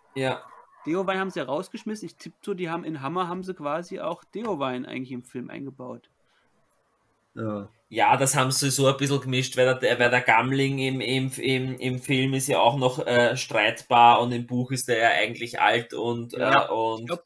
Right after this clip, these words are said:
Speaker 2: ich
Speaker 1: macht
Speaker 2: glaub, bei
Speaker 1: nichts mehr.
Speaker 2: Gamling ist auch viel Grimbold drinne, weil Grimbold im Film, glaub ich, wird auch nur in quasi, ähm, in den Anhängen eine Rollenbeschreibung, ähm, erwähnt. Und wenn Theoden ihn nennt, Grimbold, und da ist Grimbold eine grö-
Speaker 1: Nein, man
Speaker 2: größere
Speaker 1: sieht ihn
Speaker 2: Wache.
Speaker 1: einmal, man sieht ihn
Speaker 2: Ja,
Speaker 1: einmal.
Speaker 2: ja.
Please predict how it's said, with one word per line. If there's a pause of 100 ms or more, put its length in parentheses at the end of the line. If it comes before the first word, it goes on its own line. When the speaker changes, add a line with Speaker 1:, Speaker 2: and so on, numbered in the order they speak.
(300)
Speaker 2:
ich
Speaker 1:
macht
Speaker 2:
glaub,
bei
Speaker 1:
nichts
mehr.
Speaker 2:
Gamling (260)
ist
auch
viel
Grimbold
drinne,
weil
Grimbold
im
Film, (260)
glaub
ich,
wird
auch
nur
in
quasi, (760)
ähm,
in
den
Anhängen (140)
eine
Rollenbeschreibung, (100)
ähm,
erwähnt.
Und
wenn
Theoden
ihn
nennt, (160)
Grimbold,
und
da
ist
Grimbold
eine
grö-
Speaker 1:
Nein,
man
Speaker 2:
größere
Speaker 1:
sieht
ihn
Speaker 2:
Wache.
Speaker 1:
einmal,
man
sieht
ihn
Speaker 2:
Ja,
Speaker 1:
einmal.
Speaker 2:
ja.